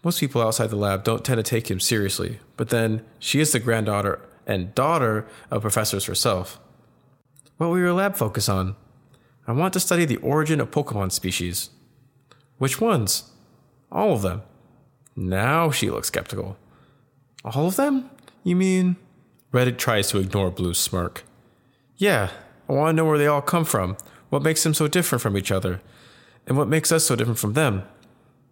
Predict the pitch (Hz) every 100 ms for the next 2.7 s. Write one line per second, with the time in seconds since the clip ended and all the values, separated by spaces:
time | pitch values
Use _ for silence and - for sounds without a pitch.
0 | _ - 101 107 104 98 92 90 92 87
1 | 90 - 78 101 - _ _ - 254 220
2 | 208 226 - 117 107 98 -